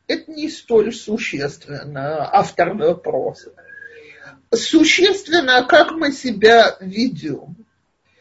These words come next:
То есть, даже если я считаю, что мама более умная, талантливая, активная, решающая, внешние знаки уважения и разговоры должны быть одинаковыми в отношении отца и матери.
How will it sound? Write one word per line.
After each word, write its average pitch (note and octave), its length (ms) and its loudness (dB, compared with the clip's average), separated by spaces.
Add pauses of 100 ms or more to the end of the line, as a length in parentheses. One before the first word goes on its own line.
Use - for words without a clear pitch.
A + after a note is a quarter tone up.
(280)
То G4+ 140 8
есть, A#3 320 2
даже E4 340 6
если B3 420 -2
я A3 200 2
считаю, F3 640 -4
что - 200 -12
мама F3+ 960 -6
более A3 520 2
умная, G#3+ 680 -6
талантливая, A3+ 1000 2
активная, A#3 840 -6
решающая, F#3 1300 -4 (600)
внешние F#3+ 1200 -6
знаки A3+ 680 -6
уважения F#3 1120 -6
и G#3 200 -10
разговоры G#3+ 1300 -6
должны A3 680 -6
быть F#3+ 300 -8
одинаковыми A3 1000 -6
в A3 60 -8
отношении A3+ 680 -10
отца F#3 600 -6
и F#3+ 180 -12
матери. C#3+ 640 -20